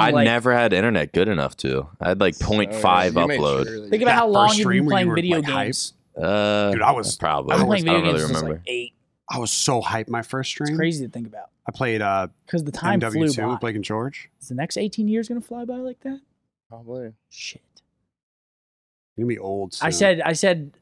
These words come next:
Speaker 2: I, I probably started playing video games when I was, like, eight. So I said, "Are the next eighteen years gonna fly by like these?"
Speaker 1: What were you grinding when you were eight? I know you had your
Speaker 2: I think,
Speaker 1: specific
Speaker 2: well,
Speaker 1: games.
Speaker 2: I think that was when the original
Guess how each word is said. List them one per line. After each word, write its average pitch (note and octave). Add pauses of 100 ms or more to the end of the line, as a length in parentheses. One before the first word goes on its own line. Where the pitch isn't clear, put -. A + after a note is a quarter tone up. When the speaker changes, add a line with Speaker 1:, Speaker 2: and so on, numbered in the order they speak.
Speaker 2:
I, E3+
I E3
probably G#3
started F#3
playing F3
video E3
games C#3
when C3+
I -
was, B2
like, A#2+
eight. C3+ (280)
So E3+
I D3+
said, D3
"Are D#3
the D3+
next E3+
eighteen F#3
years F3
gonna E3+
fly D#3
by D#3
like D3
these?" F3 (180)
Speaker 1:
What G2
were -
you A2
grinding D2+ (600)
when D2+
you D2
were C#2
eight? C#2+ (1080)
I E2+
know F2+
you F#2
had D#2
your D2+
Speaker 2:
I -
think, -
Speaker 1:
specific D#2
Speaker 2:
well, D2
Speaker 1:
games. D2
Speaker 2:
I G#3
think B3
that G4
was A3+
when G#3+
the F3+
original F3+